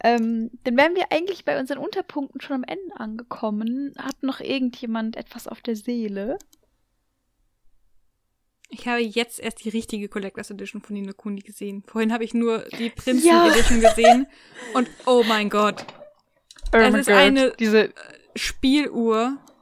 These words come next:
Speaker 1: Mhm.
Speaker 2: Oh mein Gott. Moment, ich pause es kurz für euch, falls ihr das noch nicht gesehen habt.
Speaker 1: <laughs>
Speaker 2: Es macht mich fertig.
Speaker 1: Es ist großartig. Es ist so schön. <laughs>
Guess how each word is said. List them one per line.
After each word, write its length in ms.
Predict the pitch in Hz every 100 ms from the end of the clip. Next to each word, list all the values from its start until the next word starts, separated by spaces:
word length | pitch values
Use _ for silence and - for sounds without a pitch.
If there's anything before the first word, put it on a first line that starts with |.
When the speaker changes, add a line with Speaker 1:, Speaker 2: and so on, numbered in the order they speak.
| _ _ _ _ _ _ 480
Speaker 1:
Mhm. 480 | 359 523 349 359 427 - _ -
Speaker 2:
Oh 320 | 269 285 294 285
mein 500 | 254 254 247 240 240
Gott. 400 | - 233 220 -
Moment, 300 | - 220 220
ich 140 | 220 -
pause 280 | 247 240 240
es 120 | 220
kurz 200 | - 226
für 120 | 220
euch, 220 | - 226
falls 360 | - 220 - _ _
ihr 80 | -
das 140 | 233
noch 80 | -
nicht 180 | 226 -
gesehen 420 | 247 226 220 240
habt. 260 | 247 370 - -
Speaker 1:
<laughs> 40 | _ _ _ _ _ _ _ _ _ _ -
Speaker 2:
Es 120 | -
macht 160 | 220 -
mich 100 | -
fertig. 300 | - - -
Speaker 1:
Es 120 | 202
ist 240 | 180 - - _ -
großartig. 640 | - 180 - 170 - 196 _ _ _ _ _ - 139 _ _ _ _
Es 180 | 110 -
ist 140 | -
so 120 | - 175 480
schön. 320 | - - - - - - -
<laughs> 100 | -